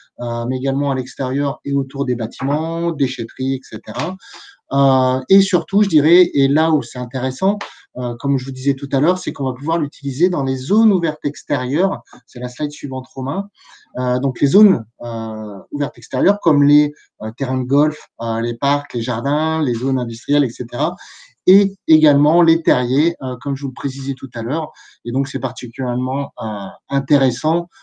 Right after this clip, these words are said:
quand on va chercher à contrôler une population de rats bruns notamment. Et par contre, dans cette, dans ce cas-là, on va placer l'appât directement dans les terriers sans utiliser des postes d'appâtage sécurisés, mais en, en prenant soin de,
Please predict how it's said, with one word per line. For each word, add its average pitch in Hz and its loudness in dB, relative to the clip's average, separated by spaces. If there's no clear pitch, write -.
quand 139 -2
on 143 2
va 131 2
chercher - -4
à 151 0
contrôler 135 -2
une 139 2
population 120 -6
de 139 -2
rats 123 -4
bruns 117 -6
notamment. 117 -6
Et 127 0
par 120 -12
contre, 147 4
dans 127 0
cette, 117 -4
dans 123 -2
ce - -10
cas-là, 127 -2
on 117 -6
va 131 -2
placer 135 -4
l'appât 135 0
directement 135 2
dans 123 -2
les 113 -4
terriers 113 -4
sans 135 -4
utiliser 117 -4
des 120 -2
postes 117 -6
d'appâtage 107 -10
sécurisés, 107 -6
mais 123 0
en, 95 -6
en 127 -4
prenant 143 6
soin 151 4
de, 127 4